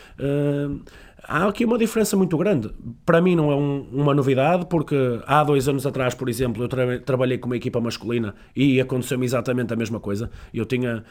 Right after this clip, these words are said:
uma, uma diferença muito grande entre o atleta mais novo e o atleta mais velho e, por, por exemplo, no caso do masculino,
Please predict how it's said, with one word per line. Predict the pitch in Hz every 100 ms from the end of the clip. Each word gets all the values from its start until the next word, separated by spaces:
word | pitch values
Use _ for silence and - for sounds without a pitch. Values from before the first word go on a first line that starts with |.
| - -
uma, | 127 123
uma | 135 135
diferença | 139 143 143 131 135
muito | 147 156 143
grande | 127 120 120 110 - - -
entre | 123 123
o | 127
atleta | 123 131 127 127
mais | 123 123
novo | 123 120 107 107
e | 120
o | 123
atleta | 120 117 110 107
mais | 113 120 120 104
velho | 110 139 147 - - -
e, | 127 123 120 117 113 107 - - 113 -
por, | 135 139 143
por | 147 139
exemplo, | 127 147 127
no | 131 135
caso | 135 135
do | 127
masculino, | 127 - 113 127 113